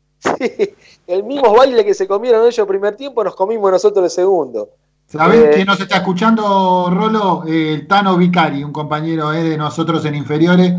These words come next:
Speaker 2: eh, y después en Deportivo Español conmigo.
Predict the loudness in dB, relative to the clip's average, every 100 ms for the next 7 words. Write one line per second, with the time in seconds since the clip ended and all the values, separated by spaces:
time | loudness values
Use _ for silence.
0 | -6 -14 -12 -4 0 2 2 0 0 0
1 | 0 0 -2 -4 -2 0 2 4 2 2
2 | 2 2 2 0 0 -2 2 2 4 0
3 | 0 -2 -2 2 4 4